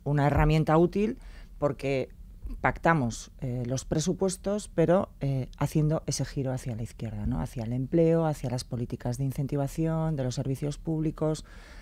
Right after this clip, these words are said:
compensación del copago farmacéutico, la ley de vivienda que pusimos encima de la mesa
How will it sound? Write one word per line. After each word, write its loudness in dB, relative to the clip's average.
compensación 0
del -2
copago -2
farmacéutico, -2
la 2
ley 2
de 0
vivienda 2
que -8
pusimos -4
encima -2
de 0
la 0
mesa 0